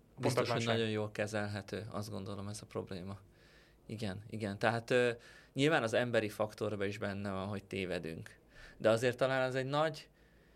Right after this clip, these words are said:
Speaker 1: különbség, hogy, hogy van egyfajta felelősség rajtunk.
Speaker 2: Mhm.
Speaker 1: Tehát ezt a felelősséget az A I-ra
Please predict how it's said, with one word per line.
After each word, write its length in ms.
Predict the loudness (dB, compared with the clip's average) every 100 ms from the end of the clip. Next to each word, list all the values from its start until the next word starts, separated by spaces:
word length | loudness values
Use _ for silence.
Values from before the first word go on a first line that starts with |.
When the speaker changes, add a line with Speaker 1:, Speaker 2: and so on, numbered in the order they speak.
| -20 -20 _ _ -2
Speaker 1:
különbség, 560 | 2 2 2 0 0
hogy, 320 | 2 2 2 -4
hogy 180 | -4 0
van 140 | 2
egyfajta 380 | 2 0 -2 -2
felelősség 720 | -4 -2 0 -2 -2 -4 -4
rajtunk. 600 | -6 -8 -8 -10 -10 -16 -20 _ _
Speaker 2:
Mhm. 100 | -10
Speaker 1:
Tehát 240 | -6 -4 0
ezt 200 | 2 0
a 40 |
felelősséget 960 | 2 4 4 4 2 0 0 2 0 0
az 140 | -2
A 40 | 0
I-ra 640 | 2 4 2 0 -2 -6